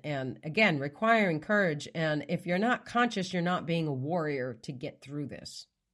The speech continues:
You're falling for arguing and you're falling for, you know, you know, I talk all the time about the, the, the, the, the lexicograms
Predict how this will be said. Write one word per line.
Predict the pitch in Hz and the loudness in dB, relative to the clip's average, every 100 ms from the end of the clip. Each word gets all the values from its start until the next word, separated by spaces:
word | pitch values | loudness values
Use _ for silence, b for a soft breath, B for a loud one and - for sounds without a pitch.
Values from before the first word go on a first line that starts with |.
| _ b b b b b b b b b | _ b b b b b b b b b
You're | 147 | -4
falling | 131 - 180 180 170 156 147 - | -2 4 8 8 8 4 2 -4
for | - 170 151 143 139 131 - _ _ - | -2 2 2 2 0 -4 -8 _ _ 6
arguing | 190 180 160 143 127 123 | 6 6 2 2 0 0
and | 127 131 | 0 0
you're | 127 | -2
falling | - 160 170 170 151 | 2 4 4 4 2
for, | 131 147 135 - | 0 -2 -2 -4
you | - 165 165 | -2 0 2
know, | |
you | 156 170 | 2 2
know, | 185 185 | 4 8
I | 175 170 | 8 6
talk | - 180 170 | 6 4 4
all | 165 | 2
the | 156 | 0
time | - - 185 185 | -4 -2 2 2
about | 160 151 151 151 | 2 4 4 2
the, | 147 | -2
the, | 135 147 | -4 -6
the, | 143 156 | -4 -6
the, | 151 156 135 156 | -4 -6 -4 -4
the | 143 | 4
lexicograms | 180 202 - 170 165 160 160 151 147 - | 6 6 2 2 4 6 6 4 2 -4